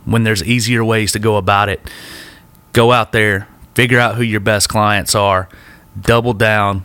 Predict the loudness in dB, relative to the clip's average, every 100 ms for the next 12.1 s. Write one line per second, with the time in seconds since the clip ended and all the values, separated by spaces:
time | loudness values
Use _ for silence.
0 | -4 0 2 2 2 0 0 0 -2 -4
1 | -2 -2 -2 -2 -4 -2 -4 -6 -20 -20
2 | -10 -2 0 0 0 2 2 0 0 0
3 | 0 -2 -4 -2 0 2 2 0 0 0
4 | -2 -2 0 -2 -6 -16 -20 -20 -20 -20
5 | -20 _ _ -4 -2 0 0 2 0 -2
6 | 0 0 0 -2 -2 -2 -2 -2 -2 -2
7 | -2 -2 -2 -4 -2 -2 -2 -4 -2 -2
8 | 0 -2 0 -2 -2 -2 -4 -4 -2 -2
9 | -2 -2 -2 -2 -2 -4 -4 -2 0 0
10 | 2 0 0 0 2 0 0 -2 -2 -4
11 | -2 0 0 2 0 0 0 0 2 0